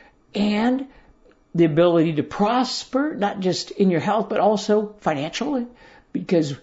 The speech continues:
I tell you, God wants you to be in perfect health. He wants you to have the finances to be able to do what he calls you to do when you do it, whatever that might be. That's why at the end of this, we're gonna open up your finances too. And,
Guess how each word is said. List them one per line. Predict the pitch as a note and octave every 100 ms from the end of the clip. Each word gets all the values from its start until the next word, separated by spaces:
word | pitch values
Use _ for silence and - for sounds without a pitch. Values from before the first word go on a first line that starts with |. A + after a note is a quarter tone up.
| - - -
I |
tell | - F#3
you, | G#3
God | F#3 F3 A#3
wants | G3+ G3
you | F#3
to |
be | D#3+ F3+
in | C#3+
perfect | - F3 F3+ -
health. | F3+ C4 C4+ - -
He | - G#3+
wants | G3 A3+ A#3
you | -
to | G3+
have | F#3+
the | F3
finances | G3+ F#3+ G#3+ G3+ G3+ G3
to | G3+
be | G#3+
able | G#3
to | F3+
do | C3 F#3
what | G#3 F#3+
he | G3
calls | G3 F#3+ F#3+
you |
to | F3
do | D#3+ F3
when | G3 D#3+
you |
do | G3 D#3+ C#3+
it, | G3+ - - - -
whatever | D#3 E3 E3+
that | F#3 F#3
might | F3+ G3+
be. | E3 A#2+ D3+ - -
That's | G#3+ -
why | F#3
at | F3
the | E3+
end | - A#3+
of | C4+
this, | D#3+ -
we're |
gonna | E3+ D#3+
open | - F#3 F#3+
up | F#3+
your | -
finances | F#3 A3+ - - - A2+ -
too. | - G3+ - - - - -
And, | E3 A3 G#3+ D#3+